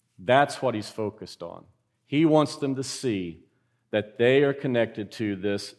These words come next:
through promise. And why would they make that connection?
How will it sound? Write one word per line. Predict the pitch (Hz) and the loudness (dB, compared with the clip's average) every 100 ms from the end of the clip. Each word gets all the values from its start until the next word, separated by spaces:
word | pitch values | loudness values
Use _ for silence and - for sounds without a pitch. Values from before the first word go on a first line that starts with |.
| _ | _
through | 107 101 | -10 -10
promise. | - 117 107 87 - | -6 -6 -4 -6 -12
And | - 98 | -10 -6
why | 101 127 151 | 2 4 4
would | 156 | 2
they | 139 | 0
make | 131 131 127 | 0 0 -2
that | 117 - | -6 -6
connection? | 110 98 87 - | -6 -6 -6 -12